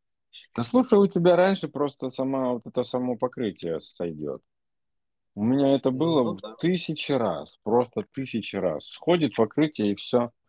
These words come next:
Speaker 1: Портится. От чего, неизвестно. От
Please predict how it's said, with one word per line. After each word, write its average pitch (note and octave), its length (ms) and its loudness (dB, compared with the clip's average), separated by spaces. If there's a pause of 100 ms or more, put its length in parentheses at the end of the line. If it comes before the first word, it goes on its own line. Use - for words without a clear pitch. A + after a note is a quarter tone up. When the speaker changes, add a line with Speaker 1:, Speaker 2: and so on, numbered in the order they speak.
(580)
Speaker 1:
Портится. G2+ 640 0
От E2+ 120 -8
чего, B2 280 -2
неизвестно. F#2+ 680 -4 (600)
От - 120 -20